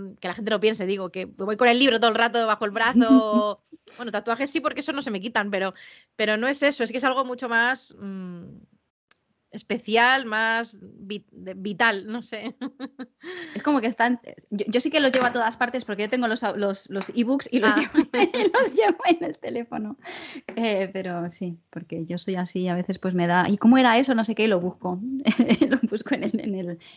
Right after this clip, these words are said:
Speaker 2: en el libro. Pero eso que dices, son amistades, es,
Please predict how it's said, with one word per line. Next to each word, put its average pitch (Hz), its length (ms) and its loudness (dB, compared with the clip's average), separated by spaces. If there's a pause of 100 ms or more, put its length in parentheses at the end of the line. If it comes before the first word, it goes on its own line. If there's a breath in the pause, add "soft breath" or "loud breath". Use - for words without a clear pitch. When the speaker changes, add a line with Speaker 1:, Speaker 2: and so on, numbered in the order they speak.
Speaker 2:
en 180 160 -4
el 170 140 -2
libro. 165 340 -4 (400 soft breath)
Pero 202 340 4 (200)
eso 220 280 0
que 220 60 2
dices, 196 260 2
son 196 160 0
amistades, 196 800 0
es, 190 220 -10